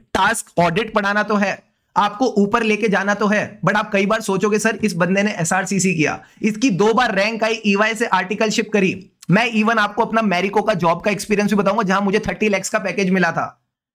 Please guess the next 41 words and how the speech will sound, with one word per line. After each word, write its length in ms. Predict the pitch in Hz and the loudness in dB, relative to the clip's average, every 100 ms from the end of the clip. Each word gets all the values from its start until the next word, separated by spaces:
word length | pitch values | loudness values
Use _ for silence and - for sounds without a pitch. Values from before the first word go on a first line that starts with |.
| _ - | _ 0
ये 180 | 220 254 | 0 0
सब 220 | 269 - | -4 0
कैसे 280 | 214 214 247 | -2 0 0
आता 220 | 226 214 | 0 -2
है? 240 | 127 123 | -4 -6
बड़ा 320 | 143 160 170 196 | -2 0 0 -2
सोच 300 | - 151 - | -2 -4 -2
के 100 | 156 | -2
आता 240 | 113 - | -2 -6
है। 140 | - _ _ _ _ | -14 _ _ _ _
तो 60 | 233 | 2
मेरी 280 | 202 214 262 | 4 4 2
पूरी 260 | 233 240 | 2 0
कोशिश 420 | 247 190 185 226 214 | 2 2 2 0 0
रहेगी 200 | 196 214 | 2 0
आपको 220 | 202 214 | 0 0
डिसिप्लिन 440 | 160 196 190 196 | 0 0 2 2
में 120 | 196 | 4
रखने 200 | 180 190 | 2 2
की, 100 | 190 | 2
but 120 | 190 190 - | 2 0 -2
आपको 340 | 165 - 220 | -2 0 2
भी 340 | 180 180 123 - | 2 0 -2 -6
अपनी 260 | 156 180 180 | -2 0 2
तरफ 200 | 160 147 | 0 2
से 120 | 170 | 2
ये 80 | 175 | 2
फायर 320 | 160 139 156 | 2 0 -2
रखनी 260 | 139 160 | -4 -2
पड़ेगी, 280 | 160 151 175 | 0 0 0
इनिशिएटिव 480 | 156 147 131 143 147 | 2 2 2 0 0
लेना 240 | 127 123 | 0 0
पड़ेगा। 400 | 123 117 107 110 - | 0 -2 -4 -8 -2
क्या 120 | 185 | 0
आप 220 | 196 180 | 0 -2
ये 60 | 180 | -2
कमिटमेंट 460 | 175 156 - 165 | -2 -2 0 -2
करने 220 | 165 156 156 | 0 -2 0
को 80 | |
रेडी 260 | 156 143 160 | 0 2 0
हैं? 240 | 190 185 | 0 -4